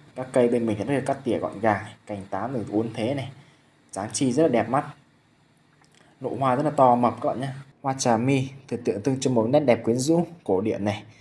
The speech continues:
được rất nhiều gia đình lựa chọn trồng vào mỗi dịp Tết đến xuân về các bạn nhé. Đấy. Các bạn trồng chăm sóc tốt thì cứ thời điểm này hàng năm thì cây bắt đầu đóng nụ nhé.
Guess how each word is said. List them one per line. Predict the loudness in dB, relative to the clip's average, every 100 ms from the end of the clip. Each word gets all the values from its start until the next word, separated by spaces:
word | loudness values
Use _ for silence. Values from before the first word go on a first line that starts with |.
| -20 _ -6
được | -2
rất | 2 4
nhiều | 6
gia | 6 4
đình | 4 2
lựa | 4
chọn | 6 6 4 -8 _
trồng | 0 2
vào | 2
mỗi | 2 2
dịp | 2 2 2
Tết | 6
đến | 4
xuân | 4 4
về | 6 6
các | 6
bạn | 2
nhé. | 0 -6 -14 -14
Đấy. | -14 -16 _ _ _ -4
Các | 0
bạn | 0 2
trồng | 2 2 0
chăm | -2
sóc | 0 0 4
tốt | 4 2 -8 -10
thì | -8 2
cứ | 4 6
thời | 6
điểm | 6 4
này | 2
hàng | 0 2
năm | 2 2
thì | 0
cây | 2
bắt | 4
đầu | 4 6
đóng | 4 6
nụ | 4
nhé. | 4 0